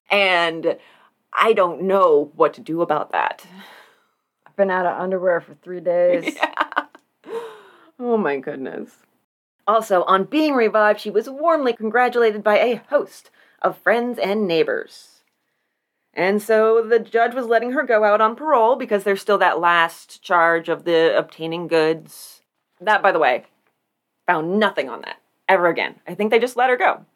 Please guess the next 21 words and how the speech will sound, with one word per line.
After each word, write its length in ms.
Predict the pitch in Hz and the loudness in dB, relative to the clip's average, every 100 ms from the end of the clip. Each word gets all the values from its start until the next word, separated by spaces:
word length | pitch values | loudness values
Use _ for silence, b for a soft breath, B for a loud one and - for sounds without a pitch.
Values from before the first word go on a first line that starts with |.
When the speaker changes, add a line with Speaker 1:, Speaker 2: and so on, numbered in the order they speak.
| - | -20
Speaker 1:
<laughs> 40 | B B B - | B B B -2
They 60 | |
were 80 | 262 | -2
just 160 | 233 277 | 0 0
like, 140 | 233 | 0
"Well, 140 | 262 - | 0 0
if 120 | 285 | -2
we 100 | 285 | -4
can't 240 | - 330 | -4 -2
get 140 | 320 285 | 0 0
her 80 | 262 | 0
on 120 | 240 | 2
murder 260 | 226 247 | 0 0
charges, 420 | 247 190 170 175 165 B B B | 0 0 0 -2 -6 B B B
we 120 | 262 | -2
certainly 380 | 285 302 285 277 | 2 0 2 2
aren't 240 | 226 226 | 2 2
gonna 140 | 220 214 | 2 2
get 180 | 196 180 | 2 -2
a 60 | |
guilty 560 | 196 208 233 190 175 | 0 -2 -2 -4 -6